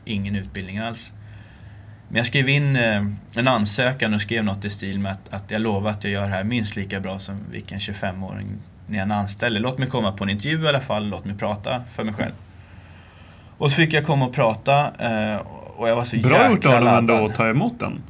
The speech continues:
Speaker 1: Ja, det ty-, jag tycker
Speaker 2: Ja.
Speaker 1: det är jättesnyggt. Det är skitsnyggt. Eh, och jag pratade så det blödde öronen på den här stackaren, för jag ville det här så gärna. Och några veckor senare hamnade jag på Korsika och där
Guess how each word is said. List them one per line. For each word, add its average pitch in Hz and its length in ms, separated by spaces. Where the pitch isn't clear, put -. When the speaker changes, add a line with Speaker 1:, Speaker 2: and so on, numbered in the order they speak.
Speaker 1:
Ja, 127 80
det 165 120
ty-, 170 120
jag 120 160
tycker 143 180
Speaker 2:
Ja. 120 60
Speaker 1:
det 127 60
är 127 60
jättesnyggt. 120 680
Det 123 200
är 117 40
skitsnyggt. 113 680
Eh, 104 420
och 123 80
jag 123 100
pratade 127 200
så 120 80
det 113 60
blödde 123 380
öronen 101 320
på 104 80
den 95 60
här 101 80
stackaren, 101 360
för 110 80
jag 107 60
ville 120 340
det 107 80
här 98 60
så 101 140
gärna. 101 320
Och 110 560
några 120 160
veckor 120 260
senare 113 360
hamnade 104 220
jag 101 80
på 101 80
Korsika 117 500
och 104 60
där 120 180